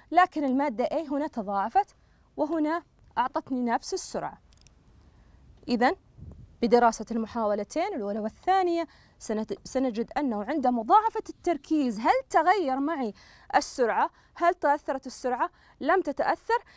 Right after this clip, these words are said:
إذن معنى ذلك أن الرتبة للمادة A هي تساوي صفر لأن لم يكن لها أي تأثير. لكن في المحاولتين الثانية والثالثة انظر لتركيز المادة B وانظر إلى التركيز هنا، أو السرعة عفوا، هنا تضاعفت.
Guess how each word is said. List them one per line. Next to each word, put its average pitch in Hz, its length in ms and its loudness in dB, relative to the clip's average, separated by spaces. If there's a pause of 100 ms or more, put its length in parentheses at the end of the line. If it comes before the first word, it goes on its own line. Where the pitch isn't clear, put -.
(140)
إذن 403 260 0
معنى 320 180 0
ذلك 339 360 2
أن 294 380 0
الرتبة 269 640 2
للمادة 226 1040 -2
A 247 440 -6
هي 269 180 -4
تساوي 220 400 -2
صفر 381 260 -4
لأن 311 260 -2
لم 269 180 -2
يكن 254 240 -2
لها 220 240 -6
أي 190 140 -4
تأثير. 339 520 -4 (1200)
لكن 277 420 6
في 349 100 -6
المحاولتين 294 640 0
الثانية 403 480 -2
والثالثة 185 600 -6 (160)
انظر 302 300 -2
لتركيز 254 520 -4
المادة 214 600 -2 (580)
B 220 60 -4 (960)
وانظر 247 400 2
إلى 294 140 -4
التركيز 311 520 -2
هنا، 370 220 0
أو 240 140 2
السرعة 269 400 0
عفوا، 330 200 -4
هنا 370 240 -2
تضاعفت. 294 600 -2